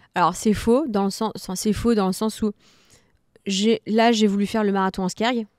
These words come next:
Du coup, euh, euh, In-, enfin, Incept m'avait proposé, donc Incept, c'est une marque de Skerg, machin et tout. Ils m'ont proposé de faire un projet. On leur a dit, on va faire ça.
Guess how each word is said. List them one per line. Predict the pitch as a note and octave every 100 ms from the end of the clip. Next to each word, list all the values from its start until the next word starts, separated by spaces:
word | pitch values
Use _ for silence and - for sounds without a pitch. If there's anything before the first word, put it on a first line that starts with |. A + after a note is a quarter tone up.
| _ _ _ _ _ _ _ _ _ _ -
Du | F#3+ F#3+
coup, | - A#3+
euh, | A3 F3+ E3 D#3+ D#3 A2 _ _ _ -
euh, | G3 F3 E3+ G#2 G#2+ D#2+ - _ _ _ _ _ _ -
In-, | G3+ G#3 -
enfin, | - G3 - _ _
Incept | A3 G#3+ - A#3 -
m'avait | G#3 F#3 F#3+
proposé, | - G3 G3+ G3 G#3+
donc | F#3 F3
Incept, | G3 F#3 G3+
c'est | F#3+
une | F3+
marque | F3+ F3+ F3
de | E3+
Skerg, | - F3+ E3+ E3
machin | - D#3+ -
et | E3
tout. | E3+ - _ _ _ _ _ _ _ _ _ -
Ils |
m'ont | G#3
proposé | F#3 F#3+
de | F#3
faire | F#3+
un | F3
projet. | - F3+ G#3+ - _ _ _
On | -
leur | G#3
a | G3+
dit, | G3
on | G#3
va | F#3
faire | F#3+ F3
ça. | G#3 A#3